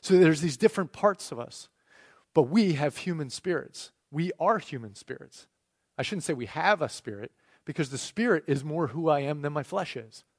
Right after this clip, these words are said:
Because the spirit is that which is eternal, the flesh is that which is temporal. So who I am is my spirit. The flesh is the canvas that I'm wearing right now on the outside. You know, that's the clothing that I'm wearing right now,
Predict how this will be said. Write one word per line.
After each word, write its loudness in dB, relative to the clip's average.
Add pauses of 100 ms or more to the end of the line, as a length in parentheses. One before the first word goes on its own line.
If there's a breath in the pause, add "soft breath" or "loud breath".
(920)
Because 4
the -4
spirit 4
is 4
that 6
which -6
is -2
eternal, -6 (240 soft breath)
the -6
flesh -2
is -4
that 0
which -10
is -12
temporal. -8 (500 soft breath)
So 2
who 4
I 10
am 4
is -2
my 0
spirit. -4 (380)
The -2
flesh 2
is 2
the -10
canvas -2
that 2
I'm -4
wearing -4
right -8
now -12
on -14
the -6
outside. -8 (240 soft breath)
You -6
know, 4
that's 2
the -8
clothing -2
that -6
I'm -6
wearing -4
right -10
now, -16